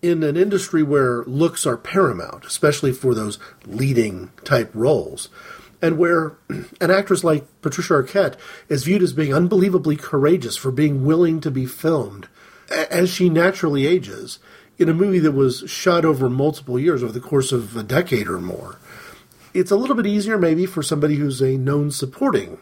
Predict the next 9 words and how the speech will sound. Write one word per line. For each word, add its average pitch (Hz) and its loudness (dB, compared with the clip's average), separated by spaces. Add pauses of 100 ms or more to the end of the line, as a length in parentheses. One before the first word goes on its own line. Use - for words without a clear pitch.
(260)
actor - -12 (460)
to 175 2
continue 190 4
to 143 2
play 143 2
roles 123 2 (240)
as 135 0
their 107 -4
appearance - -2